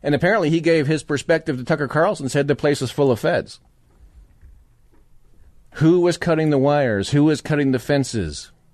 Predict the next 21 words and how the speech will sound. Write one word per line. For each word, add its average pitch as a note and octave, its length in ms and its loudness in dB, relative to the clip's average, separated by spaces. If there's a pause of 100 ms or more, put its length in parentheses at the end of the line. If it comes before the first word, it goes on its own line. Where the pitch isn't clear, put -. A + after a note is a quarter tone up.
(760)
Julie C3 300 2
Kelly C#3+ 340 0
is G#2 100 -2
working A2 320 -2
on G#2+ 200 0
that A#2+ 180 -2
video E2+ 680 -4 (120)
analysis. F#2 880 -6 (1300)
Yeah, D#3+ 360 4
there's D#3+ 200 2
an D#3 100 0
awful D#3 340 0
lot C#3+ 280 2
to C#3+ 100 -2
this B2+ 220 2
story, A2 640 0 (520)
but A#2 220 0
man, C3+ 480 4
was A2+ 200 0
it C3+ 160 0
used C3+ 580 2